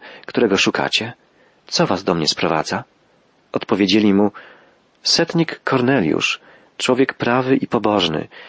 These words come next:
który cieszy się uznaniem całego narodu żydowskiego, otrzymał od anioła Bożego polecenie,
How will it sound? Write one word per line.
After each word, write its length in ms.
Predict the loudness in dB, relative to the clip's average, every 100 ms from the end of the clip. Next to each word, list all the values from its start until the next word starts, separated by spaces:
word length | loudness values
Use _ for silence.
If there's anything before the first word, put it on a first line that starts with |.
| -20
który 340 | -4 2 2 2
cieszy 280 | 0 2 2
się 200 | 2 2
uznaniem 640 | 0 2 2 2 2 0 -6
całego 400 | -2 2 2 2
narodu 300 | 2 4 2
żydowskiego, 680 | 2 0 -2 -2 -2 -2 -6 _ _ -20 -20 -16 -8
otrzymał 480 | -4 0 2 4 2
od 220 | 0 -2
anioła 340 | -2 0 0
Bożego 380 | 0 0 0 0
polecenie, 600 | 0 0 0 0 2 0